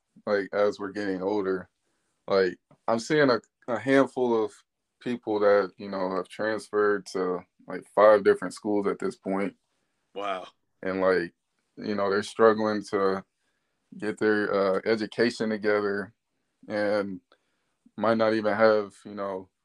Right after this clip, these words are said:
Speaker 1: the potential to get into graduate schools and stuff. So
Speaker 2: Wow.
Speaker 1: I was just kinda thinking, like, you know, like, maybe, you know,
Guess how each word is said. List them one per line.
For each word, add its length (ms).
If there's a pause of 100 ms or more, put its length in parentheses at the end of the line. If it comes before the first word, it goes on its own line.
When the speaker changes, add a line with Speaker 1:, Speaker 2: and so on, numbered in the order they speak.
(100)
Speaker 1:
the 160
potential 540
to 400
get 160
into 260
graduate 460
schools 400
and 100
stuff. 320
So 380 (420)
Speaker 2:
Wow. 380 (540)
Speaker 1:
I 120
was 120
just 140
kinda 220
thinking, 420
like, 300 (160)
you 100
know, 300 (1600)
like, 260 (200)
maybe, 540 (460)
you 100
know, 260